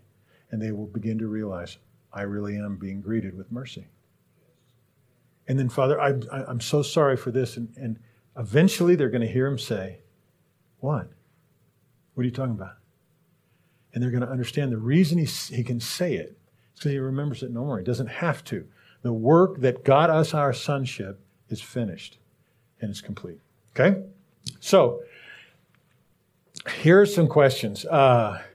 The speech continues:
as earthly priests, and I left this blank in case anybody wants to come up with one. We can talk about it a little bit on the, uh, on breakout.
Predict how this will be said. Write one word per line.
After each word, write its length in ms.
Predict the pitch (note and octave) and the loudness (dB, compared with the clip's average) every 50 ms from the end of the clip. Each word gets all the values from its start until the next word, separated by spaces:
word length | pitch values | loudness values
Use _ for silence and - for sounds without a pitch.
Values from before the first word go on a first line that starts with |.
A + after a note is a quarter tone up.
| _ _ _ _ _ _ - | _ _ _ _ _ _ 0
as 220 | - D3 C3 B2 E3 | 2 2 2 2 4
earthly 400 | D#3+ E3+ G3 G3+ G3+ G3+ G3+ F#3+ | 4 6 6 6 6 4 4 2
priests, 560 | F#3+ - - G3 G3+ G#3 G#3+ G3+ - - - | 2 2 4 4 6 6 4 2 -2 -4 -6
and 140 | - C#3+ C3 | -2 2 4
I 60 | C3+ | 6
left 260 | C3 C3+ D#3 D#3+ D#3+ | 8 8 6 6 6
this 160 | - E3+ D#3+ - | 4 2 2 2
blank 580 | - - - - F#3+ A2+ C3+ C3+ C#3 C3+ - | -2 -12 -10 -4 2 4 4 4 4 2 -2
in 60 | C3 | -2
case 240 | A#2+ B2+ B2+ A#2+ - | 2 2 2 4 4
anybody 220 | C3+ B2 B2 A#2+ A#2+ | 2 2 2 2 2
wants 200 | A#2+ A#2+ A#2+ - | 2 0 -2 -4
to 100 | G#2+ G2+ - G2 - - | -8 -10 -10 -16 -10 -4
come 180 | - C3 B2 | -2 0 0
up 160 | B2+ A#2+ B2 | 0 0 -2
with 160 | - A2+ - - | -4 -8 -8 -6
one. 180 | A2 A2 A2+ | -6 -4 -4
We 100 | A2 G#2 | -4 -4
can 40 | G#2 | -2
talk 160 | - A#2+ A#2 | 0 0 0
about 220 | A#2 G2+ A2+ A2 A2+ | 0 -2 -4 -4 -4
it 20 | |
a 40 | A2+ | -4
little 200 | A2 A#2 A#2+ A2+ | -4 -6 -6 -6
bit 340 | G2+ A#2+ A#2+ B2 - - - _ _ - - _ _ _ - | -4 -2 -2 -2 -2 -6 -12 _ _ -20 -20 _ _ _ -4
on 220 | A2 A2 A2+ A2 | -2 0 0 0
the, 260 | G#2+ G#2+ G#2 G#2 G#2 | 0 -2 -2 -2 -4
uh, 400 | G2 F#2 F2+ F#2+ G#2 - - - | -4 -4 -6 -8 -12 -16 -14 -10
on 60 | A#2+ | -4
breakout. 420 | A2 B2 A#2 G#2+ - G#2+ G2+ G2+ | 0 2 2 2 2 0 -2 -4